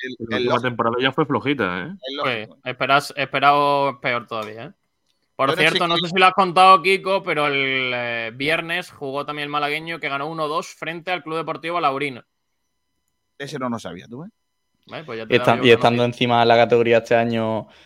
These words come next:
Speaker 4: el, el Jaén, que va a hacer otro proyecto para ascender directo, y también, por
Speaker 3: Torremolinos.
Speaker 4: su-, y ta-, y también Torremolinos, y
Speaker 3: Torre
Speaker 4: también,
Speaker 3: del Mar.
Speaker 4: eh, el Almería B.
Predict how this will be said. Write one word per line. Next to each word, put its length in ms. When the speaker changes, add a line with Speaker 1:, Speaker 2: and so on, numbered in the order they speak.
Speaker 4:
el, 720
el 320
Jaén, 540
que 220
va 60
a 40
hacer 140
otro 160
proyecto 260
para 140
ascender 320
directo, 640
y 100
también, 380
por 100
Speaker 3:
Torremolinos. 60
Speaker 4:
su-, 180
y 160
ta-, 140
y 120
también 460
Torremolinos, 680
y 120
Speaker 3:
Torre 200
Speaker 4:
también, 260
Speaker 3:
del 120
Mar. 180
Speaker 4:
eh, 300
el 280
Almería 440
B. 200